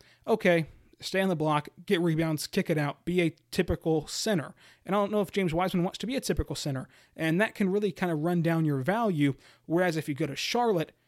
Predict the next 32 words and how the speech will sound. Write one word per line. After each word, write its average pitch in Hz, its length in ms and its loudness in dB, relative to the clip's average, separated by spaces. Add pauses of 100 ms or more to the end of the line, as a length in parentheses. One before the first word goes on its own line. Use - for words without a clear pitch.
(600)
you 190 180 4
can 156 240 0
showcase 160 840 0 (540)
all 190 640 6
of, 143 280 -4
of 143 200 0
your 139 140 0
game 131 300 -2
and 135 100 -2
all 208 380 6
of 156 120 0
your 143 120 -2
skill 139 340 -6
sets. - 540 -10 (1300)
The 147 100 -4
risky 226 340 2
part, 143 340 -4
though, 139 180 -4
is, 143 140 -4
of 139 100 -10
course, 185 340 -4 (320)
Charlotte, 214 640 2 (580)
proven 185 440 4
losers, 139 540 -2 (600)
a-, 156 220 -8
and 147 140 -2
proven 240 300 0
that 196 80 -4
they 175 80 0
can 151 140 -2
ruin 147 240 2
prospects. - 680 -4